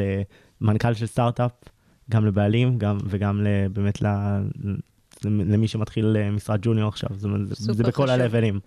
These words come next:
Speaker 2: סופר, סופר חשוב, ותמיד כדאי שיהיה איזשהו, גם, אה, מטרה טקטית, כרגע מה אני מנסה להשיג, וגם טיפה איזה vision long term של כאילו, מה, מה ההקשר הכללי של מה אני עושה פה,
Speaker 1: Mhm.
Speaker 2: כאילו.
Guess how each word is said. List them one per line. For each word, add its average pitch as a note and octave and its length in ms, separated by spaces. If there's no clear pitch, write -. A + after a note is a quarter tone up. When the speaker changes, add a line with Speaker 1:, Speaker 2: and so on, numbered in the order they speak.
Speaker 2:
סופר, A3+ 300
סופר G#3+ 240
חשוב, A#3 460
ותמיד G3 320
כדאי G3+ 240
שיהיה F#3 320
איזשהו, E3+ 800
גם, G#3 340
אה, F3+ 100
מטרה F3+ 300
טקטית, C4+ 560
כרגע A3+ 340
מה A3 100
אני A3 100
מנסה A3 260
להשיג, D4 460
וגם G3 360
טיפה G3+ 280
איזה F#3 220
vision F#3+ 240
long F#3 380
term F3 220
של E3+ 140
כאילו, E3 240
מה, E3 360
מה F3+ 100
ההקשר F#3 260
הכללי G3 280
של F#3+ 120
מה F3+ 100
אני F3+ 100
עושה E3 220
פה, - 160
Speaker 1:
Mhm. - 120
Speaker 2:
כאילו. E3 560